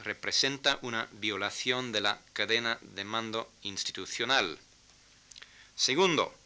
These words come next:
porque los intereses institucionales del ejército pueden mantenerse mejor apoyando un régimen democrático en vez de perder una batalla defendiendo un régimen fracasado.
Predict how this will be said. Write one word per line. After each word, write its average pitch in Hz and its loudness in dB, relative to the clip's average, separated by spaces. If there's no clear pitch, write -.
porque 113 2
los 135 6
intereses 131 6
institucionales 123 4
del 101 -2
ejército 156 2
pueden 110 4
mantenerse 110 4
mejor 120 2
apoyando 113 2
un 104 -6
régimen 104 -2
democrático 104 2
en 107 0
vez 139 8
de 120 4
perder 127 8
una 123 6
batalla 123 8
defendiendo 113 4
un 113 -2
régimen 110 2
fracasado. 95 2